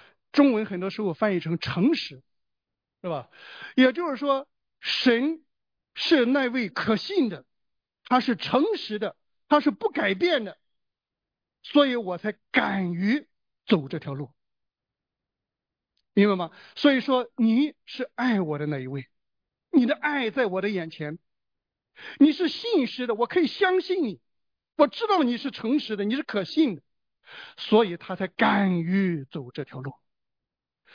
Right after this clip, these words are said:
所以在这个翻译的时候呢，你说“我也按你的真理而行”，好像大卫很了不起，我懂得你的真理，我就走着你的真理，他不是指的这个意思。所以这个在翻译里边呢，其实是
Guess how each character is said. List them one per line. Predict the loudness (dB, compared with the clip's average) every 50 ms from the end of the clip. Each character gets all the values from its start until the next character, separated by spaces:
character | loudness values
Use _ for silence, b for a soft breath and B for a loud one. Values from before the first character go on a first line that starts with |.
| B B B B B
所 | 2 4 4
以 | 4 2
在 | 0 0 0 0
这 | -2 -4
个 | -4 -4
翻 | -2 0 0 2 2 0
译 | 0 -2
的 | -4 -4
时 | -4 -2 0
候 | 0 0
呢， | 0 0 -2
你 | -2 -2
说 | -4 -4 -2
“我 | 0 0 2
也 | 2 0
按 | 0 0 -2 -2 -2
你 | -2
的 | -4 -4 -2
真 | 0 0 0 0
理 | 0
而 | -2 -2 -2
行”， | -2 -4 -4
好 | -4 -4 -4
像 | -4 -4
大 | -4 -4 -4 -4
卫 | -4 -4 -4
很 | -4 -2 0
了 | 0 0 -2
不 | -2
起， | -4 0
我 | 2 2 2
懂 | 0 0 -4 -2
得 | -2 -2
你 | -2 -4
的 | -6 -4
真 | -2 -2 0
理， | 0 0
我 | 0 0 0
就 | -2 -2
走 | -2 -2 -2
着 | -2
你 | -2
的 | 0
真 | 0 0 -2
理， | -2 B B B B B _
他 | -4 -2
不 | 0 0 2 2 2
是 | 0 0
指 | -2 -2
的 | -4 -4
这 | -4 -4
个 | -2 -4
意 | -4 -6
思。 | -8 -10 -18 _ _ _ _ _ _ _ _ _ _ _ _ _ _ _ _ _ _ _ _ _ B B B B B B B B
所 | 4 4 6
以 | 6 4
这 | 2 0 0 0 0 0
个 | 0 0 2 2 0 0
在 | -2 -2 -2 -2 -4
翻 | -8 _ _ -2 0 2 2 2 2
译 | 0
里 | -2 -2 -4
边 | -6 -6 -6
呢， | -8 -8 -12 -16 _ _ _ _ _ _ _
其 | -2 2 2 2 2
实 | 2 0 -2
是 | 0 0 -2 -2 -2 -4 -10